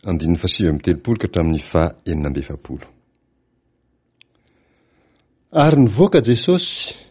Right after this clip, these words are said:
koa araka ny fanaony dia nakao an-tendrombohitra Oliva izy, ary ny mpianatra koa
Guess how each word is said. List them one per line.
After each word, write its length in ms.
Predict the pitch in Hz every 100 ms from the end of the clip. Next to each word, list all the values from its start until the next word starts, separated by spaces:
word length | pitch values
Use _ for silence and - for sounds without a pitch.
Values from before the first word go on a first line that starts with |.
| _ _ _ _ _ -
koa 220 | 135 139
araka 200 | 131 131
ny 80 | 123
fanaony 460 | - 127 160 185 107
dia 220 | 90 87
nakao 320 | 90 87 98 95
an-tendrombohitra 560 | 92 82 76 85 92
Oliva 380 | 87 90 156 127 160
izy, 260 | 101 78 76 - _ _ _ _ _ _
ary 200 | 104 101
ny 80 | 95
mpianatra 480 | - 113 98 92 95
koa 240 | - 202